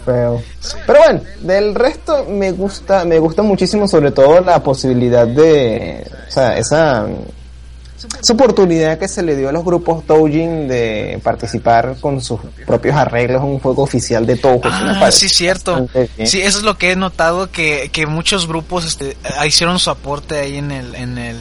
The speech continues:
Speaker 2: en el orgi-, en el
Speaker 1: Urban Legends.
Speaker 2: Ajá, en el Urban Legends, en el ori-, en el soundtrack original.
Speaker 1: Sí,
Speaker 2: Sí.
Speaker 1: eso me pareció bastante chévere.
Speaker 2: Ajá.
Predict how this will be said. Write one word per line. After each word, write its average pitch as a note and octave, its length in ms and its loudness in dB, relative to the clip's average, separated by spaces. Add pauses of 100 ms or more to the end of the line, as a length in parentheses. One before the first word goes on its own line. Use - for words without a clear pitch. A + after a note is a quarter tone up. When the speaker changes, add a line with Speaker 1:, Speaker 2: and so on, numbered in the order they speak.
(140)
Speaker 2:
en B2+ 120 -8
el - 60 -14
orgi-, C#3 280 -8 (360)
en C#3+ 220 -6
el B2+ 480 -10 (520)
Speaker 1:
Urban C#3 280 4
Legends. A#2 180 2
Speaker 2:
Ajá, D3+ 100 0
en D#3 60 -4
el D3 100 -4
Urban C#3+ 260 -4
Legends, C#3+ 300 -4
en C#3 80 -6
el B2+ 80 -6
ori-, B2+ 280 -6 (220)
en C#3 220 -8
el B2+ 300 -12
soundtrack D3+ 360 -4
original. C3+ 480 -6 (1000)
Speaker 1:
Sí, D3 260 4
Speaker 2:
Sí. C3+ 140 2
Speaker 1:
eso C3+ 360 2
me B3+ 100 4
pareció E3+ 360 4
bastante G#3 460 -2
chévere. G3 400 2
Speaker 2:
Ajá. D#4 160 -6